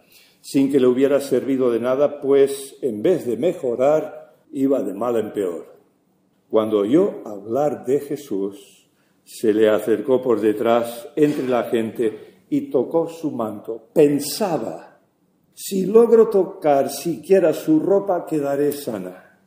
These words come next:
Al instante cesó su hemorragia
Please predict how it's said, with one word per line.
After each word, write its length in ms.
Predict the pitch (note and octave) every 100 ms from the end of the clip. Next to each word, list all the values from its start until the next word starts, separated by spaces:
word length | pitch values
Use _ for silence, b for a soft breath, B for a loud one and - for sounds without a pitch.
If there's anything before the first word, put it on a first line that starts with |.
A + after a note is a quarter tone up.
| _ _ _ _ _ _ -
Al 160 | B2+
instante 920 | B2 A2+ G#2+ - D3 E3 B2+ - A2+ _ _ _ _ _
cesó 540 | - B2+ A#2 - F3
su 240 | - D#3
hemorragia 800 | D3+ D3 C3+ A2 G#2 - G#2+ G#2+